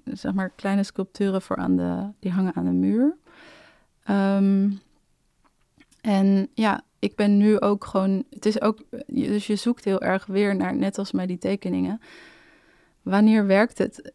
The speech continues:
Het is niet zo, het is echt de, weer de meest eenvoudig, het meest eenvoudige wat je kunt doen.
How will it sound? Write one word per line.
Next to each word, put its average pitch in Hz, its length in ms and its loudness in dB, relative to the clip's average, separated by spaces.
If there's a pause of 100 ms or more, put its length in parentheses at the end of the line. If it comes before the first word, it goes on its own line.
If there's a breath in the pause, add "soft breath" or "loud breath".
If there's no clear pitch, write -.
Het 196 180 -6
is 202 100 0
niet 226 240 4
zo, 185 320 0 (200)
het - 260 -8
is - 280 -4 (100)
echt - 300 -6 (200)
de, 202 300 -2
weer 208 440 0
de 196 140 -2
meest 208 440 0
eenvoudig, 196 680 -2
het - 140 -10
meest 208 260 -2
eenvoudige 190 560 -6
wat 190 180 -6
je - 60 -20
kunt 185 220 -4
doen. 214 280 2